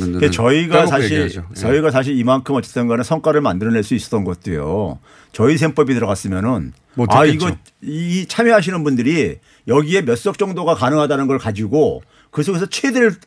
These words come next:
Speaker 2: 뽑아내려고 하는데
Speaker 1: 당연히 그렇겠죠. 제로섬인데.
Speaker 2: 그러다 보니까 그게 서로가 충돌되고
Speaker 1: 그렇죠.
Speaker 2: 다 합치게 되면 이걸 초과화가 돼요.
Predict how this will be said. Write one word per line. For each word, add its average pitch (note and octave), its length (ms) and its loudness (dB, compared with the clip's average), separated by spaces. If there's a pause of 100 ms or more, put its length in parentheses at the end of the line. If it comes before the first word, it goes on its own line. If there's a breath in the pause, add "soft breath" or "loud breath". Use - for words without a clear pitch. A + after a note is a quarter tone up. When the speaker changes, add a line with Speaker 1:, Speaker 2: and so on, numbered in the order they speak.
(160)
Speaker 2:
뽑아내려고 G#3 520 2
하는데 C#3 200 0
Speaker 1:
당연히 C#3 220 4
그렇겠죠. G2+ 400 -2
제로섬인데. G#2+ 300 -4
Speaker 2:
그러다 A3 120 6
보니까 G3+ 300 2
그게 F3+ 480 0 (140)
서로가 G#3+ 300 0
충돌되고 E3+ 960 0
Speaker 1:
그렇죠. G2+ 320 -8
Speaker 2:
다 D3 180 0
합치게 A3 280 2
되면 G3+ 260 -2
이걸 F3 160 -4
초과화가 E3 640 -2
돼요. E2 300 -10